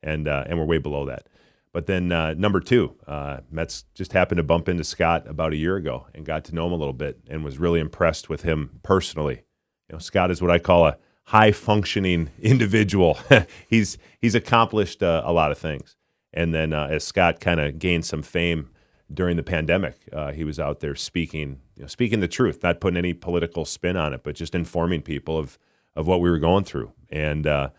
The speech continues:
and that came at great personal risk to him, and, uh, it took a lot of courage. And so as I've been hanging around Scott and going to some events, I've, I've noticed the, uh, the movement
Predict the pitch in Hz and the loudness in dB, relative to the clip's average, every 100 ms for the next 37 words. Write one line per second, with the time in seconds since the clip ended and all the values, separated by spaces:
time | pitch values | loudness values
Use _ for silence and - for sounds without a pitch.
0 | _ _ _ 71 80 87 - 98 90 101 | _ _ _ -4 0 0 4 4 4 2
1 | 95 107 - 98 101 104 - 73 65 55 | 4 2 2 2 2 0 -6 -6 -6 -10
2 | _ _ _ 71 78 73 73 76 76 - | _ _ _ -10 -8 -6 -6 -4 -4 -4
3 | 80 82 76 - 87 73 60 - _ _ | 0 0 0 0 2 0 -4 -18 _ _
4 | _ _ - 76 76 85 76 73 76 90 | _ _ -8 -8 -4 -2 0 -2 0 2
5 | 85 90 90 - 92 92 - 76 71 _ | 4 2 2 2 6 6 4 -6 -10 _
6 | _ _ _ 95 92 82 - 85 85 87 | _ _ _ -2 0 0 -2 0 2 0
7 | - 78 71 - 80 71 85 85 87 82 | 0 -4 -4 -10 -8 -6 -4 0 0 -2
8 | - 80 78 73 71 85 90 95 85 78 | -4 -2 0 0 0 0 2 2 0 -4
9 | - | -6